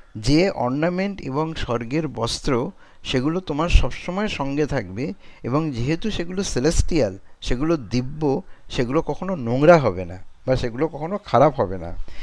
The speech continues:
এবং সেইগুলো সবই হবে inexhaustible, মানে সেগুলো কখনো ফুরোবে না আর কি। যাই হোক, যখন সীতা মা, মা সীতা যখন সেই সমস্ত অর্নামেন্ট, সেই সমস্ত,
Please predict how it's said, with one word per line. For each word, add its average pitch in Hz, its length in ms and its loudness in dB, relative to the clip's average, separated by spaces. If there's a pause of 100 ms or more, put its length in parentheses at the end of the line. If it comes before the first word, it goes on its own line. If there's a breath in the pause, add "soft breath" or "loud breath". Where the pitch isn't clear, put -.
(200 loud breath)
এবং 165 220 4
সেইগুলো 160 520 4
সবই 180 360 6
হবে 165 320 4 (340 loud breath)
inexhaustible, 151 1080 4
মানে 127 200 -2
সেগুলো 147 340 0
কখনো 180 400 -2 (380 soft breath)
ফুরোবে 190 360 4
না 101 140 -2
আর 92 100 -8 (100)
কি। - 140 -14 (1040 loud breath)
যাই 185 240 10
হোক, 190 200 2 (880 soft breath)
যখন 185 460 4
সীতা 170 400 2
মা, 165 300 2 (580 soft breath)
মা 135 260 4
সীতা 160 360 4
যখন 160 400 -2
সেই 170 200 -2
সমস্ত 160 440 -6
অর্নামেন্ট, 147 800 0
সেই 131 200 -6
সমস্ত, 151 640 -2